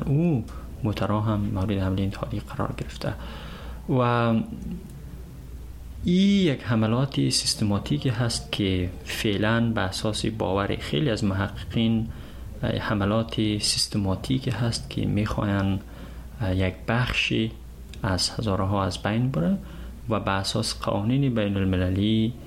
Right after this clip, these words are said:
تعریف جنوساید به همین صدق می‌کنه که تو یا یک بخشی یا یک تعدادی از مردم، اه، بکشی، نه به خاطر ای که اونا مثلاً، ام، در جنگ هستن و یک چیزی،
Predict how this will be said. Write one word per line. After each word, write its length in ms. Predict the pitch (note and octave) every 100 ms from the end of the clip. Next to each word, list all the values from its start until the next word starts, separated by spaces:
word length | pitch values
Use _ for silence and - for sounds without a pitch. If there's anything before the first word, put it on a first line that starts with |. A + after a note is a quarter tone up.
| - -
تعریف 600 | - F#2 F#2 A#2 C#3 -
جنوساید 720 | B2 A2+ G#2 F#2+ - A2 G2+
به 80 | G2+
همین 180 | G2+ G#2
صدق 380 | - A#2 - C3
می‌کنه 300 | - C3 A2+ - -
که 80 | -
تو 180 | - G#2+
یا 280 | G#2 G2+
یک 60 | G2+ - - -
بخشی 400 | G#2+ G#2+ - -
یا 380 | A2+ G#2 F#2+ F#2+
یک 60 | F#2 - - -
تعدادی 520 | - G#2+ G#2+ A#2+ B2 A2
از 220 | G2+ - - - - -
مردم، 460 | F#2 F2+ G2 C3 C#3+
اه، 1040 | D3+ D3+ - - - - - - - F#2
بکشی، 640 | G2+ C3+ D3+ - D3+ D3+ C3+ - - -
نه 200 | A#2 D3
به 100 | C3
خاطر 360 | - G#2 - A2+
ای 240 | G2 G2+ G#2
که 220 | - G2
اونا 380 | F#2+ F#2 F#2+ F2+
مثلاً، 520 | F2 - F#2 F#2 F2+ - - - - - - -
ام، 420 | G2 F2 E2 E2
در 140 | E2 F#2
جنگ 360 | - F#2 F#2
هستن 360 | E2+ F2+ - F2
و 140 | F2
یک 80 | G2
چیزی، 280 | - C#3